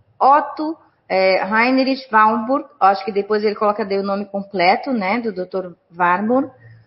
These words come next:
Kurt Goldstein, é, Euríclides de Souza,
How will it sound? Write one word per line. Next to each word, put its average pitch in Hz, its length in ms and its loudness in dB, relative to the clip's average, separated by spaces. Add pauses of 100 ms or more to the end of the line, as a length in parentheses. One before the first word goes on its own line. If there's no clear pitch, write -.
(380)
Kurt 349 400 2
Goldstein, 262 1040 4 (760)
é, 185 340 2
Euríclides 269 720 2
de 247 80 -6 (120)
Souza, 240 540 2